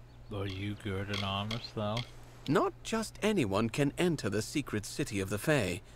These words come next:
Speaker 2: Oh no. You need an ambassador's endorsement and written authorization,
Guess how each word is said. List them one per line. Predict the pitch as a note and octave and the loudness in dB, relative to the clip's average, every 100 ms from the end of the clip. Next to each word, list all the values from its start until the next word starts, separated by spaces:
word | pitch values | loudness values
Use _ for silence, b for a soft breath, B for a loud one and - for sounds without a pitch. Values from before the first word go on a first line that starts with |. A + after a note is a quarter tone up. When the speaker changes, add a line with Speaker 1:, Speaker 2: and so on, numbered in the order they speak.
| B - | B 0
Speaker 2:
Oh | A2 F3+ | 4 6
no. | F3+ F#3 E3+ - - B B B B | 6 4 4 0 -8 B B B B
You | E3+ | 4
need | E3+ G3 A#3 G#3 | 4 4 4 4
an | E3+ | 4
ambassador's | E3+ D3+ F#3+ G3 G3+ G3 F#3+ | 4 4 4 4 4 4 4
endorsement | F3 D#3+ C#3+ G#2 F#2 B2 - B | 4 6 4 4 -2 -6 -8 B
and | G2 A2+ | 0 4
written | D3+ F3 F3 | 4 4 4
authorization, | D3+ C#3+ E3+ F#3+ G3 F#3 B2+ G#2 G2+ | 4 4 4 4 4 2 2 -2 -2